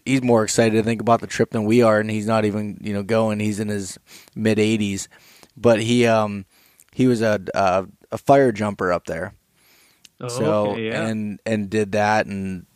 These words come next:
Speaker 1: lived in the wilderness for thirty days at a time, fighting fires and just, but he drove there a couple times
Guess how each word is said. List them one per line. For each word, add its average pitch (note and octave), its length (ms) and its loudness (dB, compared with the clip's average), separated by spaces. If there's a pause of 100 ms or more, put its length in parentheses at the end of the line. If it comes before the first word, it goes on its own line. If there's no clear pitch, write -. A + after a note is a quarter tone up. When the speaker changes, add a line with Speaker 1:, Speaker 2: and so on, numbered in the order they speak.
(100)
Speaker 1:
lived G#2+ 360 2
in F#2+ 160 0
the G2 80 -2
wilderness G2+ 500 0
for F#2+ 380 -4
thirty A2+ 260 4
days G#2 280 2
at G#2 100 0
a - 20 -12
time, G#2+ 320 2
fighting G#2 320 0
fires G#2+ 560 2
and G2+ 100 -8
just, G2+ 300 -8 (540)
but A2+ 140 6
he B2+ 120 6
drove A2+ 720 4
there G#2 240 2
a G2+ 60 -4
couple B2 340 4
times F#2 540 -2